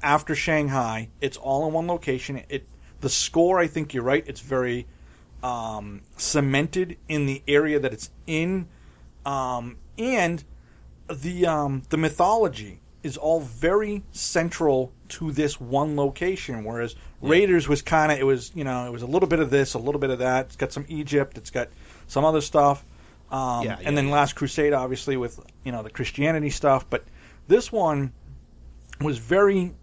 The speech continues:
Speaker 1: um, very just a great compressed movie together. Um, so I agree with you, uh, on that.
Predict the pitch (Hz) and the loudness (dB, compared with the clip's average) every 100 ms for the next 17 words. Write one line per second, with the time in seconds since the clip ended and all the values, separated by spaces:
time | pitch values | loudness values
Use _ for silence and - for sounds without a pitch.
0 | - 139 123 113 107 101 - 120 190 208 | -10 -6 -6 -8 -12 -16 -10 -2 0 0
1 | 165 147 - - - - - 160 202 - | -6 -8 -12 -14 -14 -10 -2 2 2 -2
2 | - - - - - - 151 - - 160 | -20 -20 -20 -20 -10 -4 -2 -2 0 -2
3 | - 143 147 147 131 107 101 - - - | -2 -2 -2 -2 -4 -8 -12 -16 -20 -16
4 | - 143 - 127 92 - - - 113 113 | -6 -4 0 -2 -2 -12 -20 -12 -8 -6
5 | 110 104 107 156 190 165 170 147 127 117 | -6 -8 -2 2 4 4 4 2 -2 -6
6 | 110 - 120 113 110 113 110 120 113 107 | -8 -6 -6 -4 -8 -8 -10 -8 -10 -12